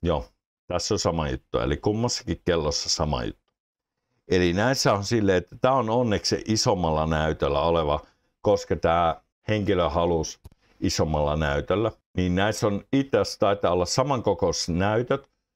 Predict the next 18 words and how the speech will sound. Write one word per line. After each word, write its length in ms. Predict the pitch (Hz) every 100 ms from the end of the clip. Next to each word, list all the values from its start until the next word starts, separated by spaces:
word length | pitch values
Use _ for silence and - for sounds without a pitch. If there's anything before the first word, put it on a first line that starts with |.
| _
mutta 360 | - 117 123 123
tässä 380 | - 104 - 101
kun 340 | - 98 90 - _
tää 100 | 101
on 140 | 95 85
tää 140 | 80
Bezel, 680 | 76 78 80 - 101 120 120 - _ _ _ _ _ _ _ _ _
niin 140 | 92 85
se 140 | 107
tekee 340 | - 101 107 90
sen, 260 | 98 92
että 200 | 85 76
se 240 | - 85 73
halkaisija 680 | 98 110 92 90 - 69
on 80 | 76
vähän 300 | 85 92 76
isompi 480 | 80 73 67 69 67
vielä. 320 | 64 50 50